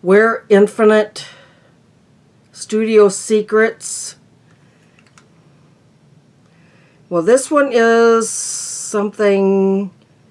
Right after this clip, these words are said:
gilded bronze, and this one is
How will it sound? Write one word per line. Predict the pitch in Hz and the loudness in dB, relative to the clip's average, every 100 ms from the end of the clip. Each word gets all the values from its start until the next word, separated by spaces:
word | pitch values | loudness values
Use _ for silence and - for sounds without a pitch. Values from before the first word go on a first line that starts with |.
| _ _ _ - | _ _ _ 0
gilded | 208 233 240 254 185 | 2 2 4 2 2
bronze, | 208 196 190 196 214 247 247 - | 2 4 2 2 0 -2 -4 -4
and | 185 175 185 | -2 2 2
this | 202 - | 0 -2
one | 233 226 220 | -2 -2 -2
is | 202 185 185 185 185 180 - - | -2 2 4 4 2 0 -10 -16